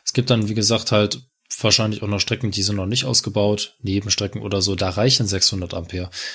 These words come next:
Wenn ich da, keine Ahnung, mit einer Elfer lang fahre und, äh, fünf Dostos oder so, dann reichen sechshundert Ampere vielleicht. Oder mit zwei vier dreiundzwanzig auf so einer Nebenstrecke, reicht das vielleicht auch. Soll es alles geben?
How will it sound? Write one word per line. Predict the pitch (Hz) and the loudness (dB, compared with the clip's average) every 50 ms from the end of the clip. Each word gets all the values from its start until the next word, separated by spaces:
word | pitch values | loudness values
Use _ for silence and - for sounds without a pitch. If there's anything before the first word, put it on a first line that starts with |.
| - - | -14 -6
Wenn | - 104 104 | -2 0 2
ich | 101 - | 2 2
da, | - 104 104 104 107 107 | 4 4 4 4 2 2
keine | 104 - 110 107 107 | 0 -2 -2 0 0
Ahnung, | 110 117 117 113 107 101 | 0 0 0 2 0 -2
mit | 101 - - | -4 -4 -4
einer | 104 101 | -4 0
Elfer | 110 110 117 113 131 123 | 2 2 2 4 2 2
lang | 123 127 127 127 | 4 4 2 2
fahre | - - 120 123 123 123 123 127 123 | 2 2 2 4 4 4 4 2 2
und, | 107 107 104 104 101 98 - - | 2 0 -2 -2 0 0 0 0
äh, | 104 101 98 | 0 -2 -4
fünf | - - 113 104 - | -4 -6 -6 -8 -6
Dostos | - 104 107 110 - - 120 - | -4 -2 2 2 2 2 2 0
oder | 127 117 113 110 | 0 0 0 0
so, | 113 107 | -2 -2
dann | 110 107 107 | -2 -2 0
reichen | 101 127 170 170 - - 135 | 0 2 2 2 2 2 2
sechshundert | 104 107 98 - - 101 98 95 - | 0 2 2 2 0 0 -2 -4 -6
Ampere | 95 92 90 95 98 92 | -8 -8 -6 -4 -4 -4
vielleicht. | - - 95 92 90 87 - - - - - - - - - - _ _ _ | -4 -6 -6 -4 -4 -4 -6 -6 -8 -12 -16 -20 -20 -20 -20 -20 _ _ _
Oder | 120 104 107 107 | 0 2 2 2
mit | 104 104 101 - | 2 2 0 0
zwei | - 110 107 101 | 0 0 0 -2
vier | - - 104 | -2 -2 -2
dreiundzwanzig | 104 104 123 131 131 117 - - 110 107 104 101 - 101 95 | 0 2 2 2 4 2 2 2 2 2 2 2 0 0 -2
auf | 104 98 - | -4 -4 -4
so | - 107 | -4 -2
einer | 104 104 104 | 0 0 0
Nebenstrecke, | 104 120 135 127 110 101 - - 98 90 - 92 87 - _ _ _ _ - | 2 2 2 2 2 0 -2 -2 -4 -4 -6 -8 -10 -10 _ _ _ _ -20
reicht | - 90 92 98 98 - 120 | -10 -6 -2 0 0 2 2
das | 107 - | 2 2
vielleicht | - 120 113 117 113 110 - 147 | 2 2 2 2 2 2 2 2
auch. | 165 147 104 - - - - - - - - - - - - _ _ | 2 2 0 -2 -4 -12 -18 -18 -18 -18 -20 -20 -20 -20 -20 _ _
Soll | - 120 120 127 131 | 0 2 2 4 4
es | 127 135 | 2 2
alles | 127 120 113 101 - | 2 2 4 4 4
geben? | - 120 127 143 160 165 170 170 165 | 4 4 2 2 2 0 -2 -2 -4